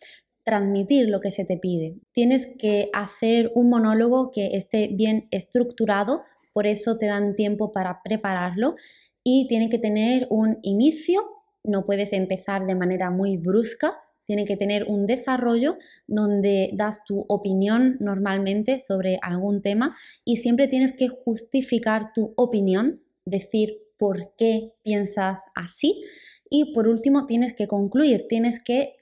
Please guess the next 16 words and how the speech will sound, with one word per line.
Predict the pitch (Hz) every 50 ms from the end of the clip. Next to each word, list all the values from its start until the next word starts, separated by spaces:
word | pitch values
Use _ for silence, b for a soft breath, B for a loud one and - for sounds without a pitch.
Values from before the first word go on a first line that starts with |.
| _ _ -
cerrar | 226 208 202 202 196 196 208 202 220 269 311 285 - - _ -
ese | - 220 214 - - - 240 240 233 233 233 220
monólogo. | 196 185 190 196 185 180 175 165 151 151 151 - _ _ _ _ -
Bueno, | - 247 240 226 220 -
eso | 226 240 233 320 302
sobre | - - 240 214 214 208 202
la | 202 196 190
tarea | 202 190 185 214 247 254
número | 233 220 214 214 214 208 202 196 196
uno. | 202 202 196 190 175 185 B B B B B
Después, | 208 220 214 220 - 262 240 214 220 -
sobre | - 208 185 190 196
la | 190 190 185 -
tarea | 196 190 208 214 208
número | 202 202 208 208 196 196 202
dos, | 220 285 359 392 -